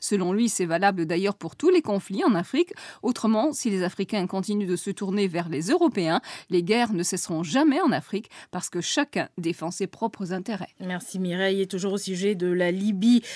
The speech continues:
Speaker 2: euh, malgré la situation sécuritaire instable sur place, près de mille migrants qui tentaient,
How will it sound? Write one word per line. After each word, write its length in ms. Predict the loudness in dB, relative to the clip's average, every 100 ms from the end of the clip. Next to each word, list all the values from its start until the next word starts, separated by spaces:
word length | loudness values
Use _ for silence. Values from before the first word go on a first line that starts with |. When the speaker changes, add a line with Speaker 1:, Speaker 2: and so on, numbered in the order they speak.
| -6
Speaker 2:
euh, 100 | 0 2
malgré 360 | 2 2 2
la 100 | 2
situation 720 | 0 -2 -2 -2 0 0 0
sécuritaire 680 | 0 -2 -4 -2 -4 -2 -2
instable 580 | -2 -4 -2 -2 -2 -4
sur 180 | -4 -8
place, 260 | -6 -6
près 200 | -4 -6
de 240 | -4 -2 -2
mille 280 | 0 0 -2
migrants 420 | -2 -2 0 0
qui 140 | -2
tentaient, 420 | -4 -4 0 0